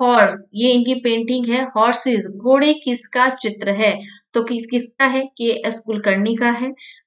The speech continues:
ठीक है। बहुत सारे student confuse होते हैं, उनको लगता है जी घोड़े सिर्फ और सिर्फ एमएफ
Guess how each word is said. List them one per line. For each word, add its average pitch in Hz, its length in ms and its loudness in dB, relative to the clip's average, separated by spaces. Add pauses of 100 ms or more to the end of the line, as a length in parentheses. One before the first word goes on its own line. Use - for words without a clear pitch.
ठीक 247 240 -4
है। 254 200 -6 (180)
बहुत 254 260 -2
सारे 269 200 2
student 262 400 -2
confuse 240 400 -2
होते 247 240 0
हैं, 269 60 2
उनको 262 160 0
लगता 240 300 -2
है 254 60 2
जी 262 120 -2
घोड़े 233 380 2
सिर्फ 262 320 -2
और 247 100 0
सिर्फ 262 300 0 (100)
एमएफ 233 260 0